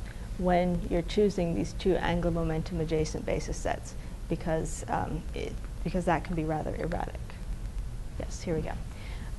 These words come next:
Okay, so these is those same types of error distribution curves again, um, only now using, uh, extrapolations. So here is the, that's the zero line.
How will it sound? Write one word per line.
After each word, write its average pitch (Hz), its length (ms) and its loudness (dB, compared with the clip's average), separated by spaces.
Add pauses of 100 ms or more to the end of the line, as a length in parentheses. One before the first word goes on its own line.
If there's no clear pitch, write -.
Okay, 208 200 2 (120)
so - 160 2
these 254 600 6 (100)
is 170 480 4 (100)
those 180 200 6
same 208 260 4
types 190 340 2
of 175 120 0
error 185 200 6
distribution 175 680 2
curves - 380 0
again, 165 320 2 (840)
um, 165 320 4 (160)
only 180 380 4
now 175 220 4
using, 170 760 6 (240)
uh, 160 240 4
extrapolations. 175 1080 2 (840)
So 175 380 4
here 220 500 4 (120)
is 185 180 0
the, 170 200 4 (340)
that's 165 280 0
the 160 140 0
zero 170 280 2
line. - 260 0